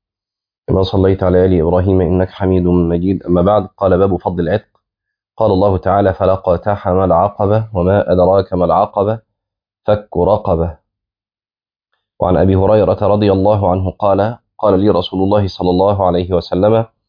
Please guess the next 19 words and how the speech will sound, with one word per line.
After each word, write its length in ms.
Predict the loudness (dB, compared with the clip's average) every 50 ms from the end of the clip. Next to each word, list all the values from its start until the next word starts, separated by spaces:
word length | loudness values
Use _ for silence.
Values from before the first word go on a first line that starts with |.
| _ _ _ _ _ _ _ -4
"من 200 | -2 -2 0 0
أعتق 500 | 0 0 0 -2 -2 -4 -4 -4 -2 0
رقبة 640 | 0 0 0 0 -2 0 0 0 0 0 0 0
مسلمة 880 | 0 0 -2 -2 -4 -4 -2 0 0 0 0 0 -2 -2 -4 -4 -6 -10 _ _ _ _ _ _ _ _ _ -4
أعتق 420 | -2 -2 -2 -2 -2 -4 -2 0
الله 360 | -2 0 2 2 2 2 0 -2
بكل 380 | -2 -4 -4 -4 -2 0 2
عضو 340 | 2 2 2 2 2 0 0
منه 480 | 0 0 0 0 0 0 0 0 0 0 0 2 2 2
عضواً 240 | 2 2 0 0
من-، 300 | 0 0 -2 -4 -6 -6 -8 _
منه 340 | -2 0 0 0 0 0 -2
من 180 | -2 -2 0 0
النار، 440 | 0 0 0 0 0 0 0 -2 -4 -10 -20 _ _ _ _ _ _ _ _ _ _ _ _ _ _ _ _ _ _ _ _ _ _ _ _ _ _ _
حتى 500 | -4 -4 -4 -4 -6 -2 0 0 0 0
فرجه 440 | 0 -2 -2 -2 0 0 0 0 0 -2 -2
بفرجه". 540 | -2 -4 -2 -2 -2 -2 -2 -2 -4 -6 -6 -8 _ _ _ _
متفق 520 | -16 -16 -8 _ -2 -2 -2 -2 -4 -2 -2 -2
عليه. 460 | -2 0 0 0 -2 -2 -4 -4